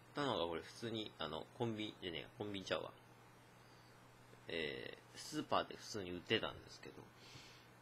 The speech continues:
あれ、こんな美味しいのか。びっくりしたな。もう見た感じ、もうまずいだろうなと思ったんですよ。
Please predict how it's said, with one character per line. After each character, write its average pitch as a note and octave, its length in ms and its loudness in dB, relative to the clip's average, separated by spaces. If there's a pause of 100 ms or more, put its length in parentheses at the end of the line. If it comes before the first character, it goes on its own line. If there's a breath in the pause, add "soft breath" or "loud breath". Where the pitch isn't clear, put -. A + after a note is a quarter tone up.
(300)
あ A#2+ 140 -4
れ、 E3+ 480 -2
こ - 100 -2
ん E3+ 100 2
な D#3+ 80 2
美 D3+ 80 2
味 D3 60 2
し - 160 0
い - 20 2
の G2 100 2
か。 - 220 -4 (520)
び - 80 -12
っ - 80 -16
く E3+ 80 2
り C3 60 4
し - 100 0
た F2+ 100 4
な。 D#2 160 -2 (1040 loud breath)
も A2+ 80 0
う G#2+ 40 0
見 G#2 140 -4
た D#3+ 140 4
感 C#3+ 220 4
じ、 C#3+ 60 4
も B2 160 2
う - 20 2
ま G2 200 6
ず A#2 100 4
い C#3 60 4
だ A#2+ 120 8
ろ D2 120 0
う D#2 40 -4
な D#2+ 240 4
と - 60 -6
思 C2 120 -6
っ - 60 -12
た D#2 80 -2
ん C2 40 -4
で - 60 -12
す - 40 -12
よ。 - 60 -12